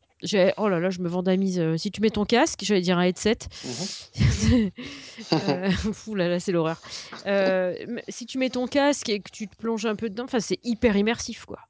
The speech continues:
Speaker 1: C'est hyper immersif, ça marche à fond, même sur, euh, mer-, même sur une petite tablette, j'allais dire.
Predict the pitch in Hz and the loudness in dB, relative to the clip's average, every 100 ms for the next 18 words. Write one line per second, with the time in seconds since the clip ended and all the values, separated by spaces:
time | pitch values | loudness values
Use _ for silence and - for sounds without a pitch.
0 | _ - 190 - _ _ _ - 214 208 | _ -10 -8 -8 _ _ _ -8 -2 2
1 | 202 240 - 262 196 185 - - 196 - | 2 2 -2 -2 0 0 -2 -4 -4 -2
2 | 269 330 - - - - 233 302 285 - | -4 -4 -8 -20 -18 0 2 2 0 -2
3 | 233 208 196 190 185 180 185 220 202 - | 0 0 0 -2 -4 -6 -4 -4 -4 -6
4 | 254 254 254 214 190 247 240 294 - 247 | -6 -4 0 0 0 -2 -2 -6 -2 0
5 | 254 185 190 175 175 - | 0 0 -2 -2 -4 -12